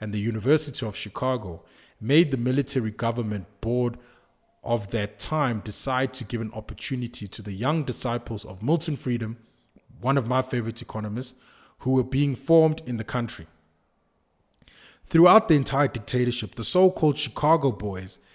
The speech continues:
held important ministerial positions, leading radical measures to open up the market, make labor laws more flexible, and to privatize many different areas of the economy.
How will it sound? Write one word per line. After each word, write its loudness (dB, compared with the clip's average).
held 0
important 2
ministerial 2
positions, -6
leading 2
radical 0
measures -4
to -8
open -4
up -10
the -8
market, -10
make -2
labor 2
laws 0
more 4
flexible, -6
and -8
to -6
privatize -2
many 2
different -6
areas -2
of -8
the -8
economy. -6